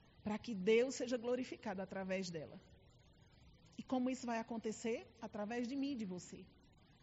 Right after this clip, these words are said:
Através das nossas orações, através do nosso serviço de oração.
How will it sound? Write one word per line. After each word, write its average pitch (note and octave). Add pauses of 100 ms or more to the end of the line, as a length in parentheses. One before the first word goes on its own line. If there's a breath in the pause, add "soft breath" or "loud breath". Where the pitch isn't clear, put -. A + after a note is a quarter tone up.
(440)
Através A#3
das A#3
nossas A#3
orações, G#3+
através A3
do A#3+
nosso A3+
serviço A3
de G3
oração. F3+